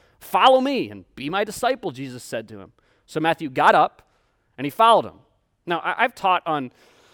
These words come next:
this particular passage of Scripture quite a few times, and I don't wanna camp out here for too long this morning, but this would have been shocking to all of the onlookers there in the first century.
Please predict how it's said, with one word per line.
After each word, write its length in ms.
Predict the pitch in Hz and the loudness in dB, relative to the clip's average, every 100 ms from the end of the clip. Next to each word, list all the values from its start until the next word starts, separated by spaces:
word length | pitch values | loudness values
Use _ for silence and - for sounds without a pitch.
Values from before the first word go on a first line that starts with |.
| _ _ | _ _
this 120 | 185 | -8
particular 380 | - 190 185 170 | -6 -8 -4 -4
passage 340 | 147 165 160 135 | 0 -2 -2 -10
of 80 | |
Scripture 360 | 127 156 147 135 | -12 -10 -10 -10
quite 180 | - 180 | -8 -8
a 40 | |
few 120 | 165 | -8
times, 460 | 170 131 120 131 127 | -12 -8 -6 -8 -10
and 120 | 120 - | -14 -12
I 80 | |
don't 80 | 160 | -8
wanna 100 | 156 | -8
camp 240 | - 175 143 | -8 -8 -6
out 140 | 151 | -8
here 140 | 151 | -8
for 100 | 139 | -14
too 200 | 127 180 | -14 -12
long 240 | 143 147 143 | -6 -4 -4
this 200 | 123 - | -10 -12
morning, 260 | 110 110 | -10 -10
but 160 | 110 139 | -10 -8
this 240 | 202 - | -8 -8
would 100 | 311 | -8
have 300 | 254 208 202 | -4 -2 -2
been 240 | 170 180 156 - | -2 -4 -6 -14
shocking 800 | - - - 180 185 - 107 - _ | -16 -14 -2 2 2 -2 -18 -20 _
to 160 | - 190 | -4 2
all 160 | 185 | 4
of 80 | 208 | 2
the 140 | 190 - | -2 -4
onlookers 560 | 175 175 151 147 147 120 | 0 0 -2 -6 -8 -6
there 160 | 143 | -4
in 80 | 135 | -6
the 60 | 120 | -8
first 280 | - 139 | -10 -10
century. 440 | - 127 - 92 | -10 -12 -14 -20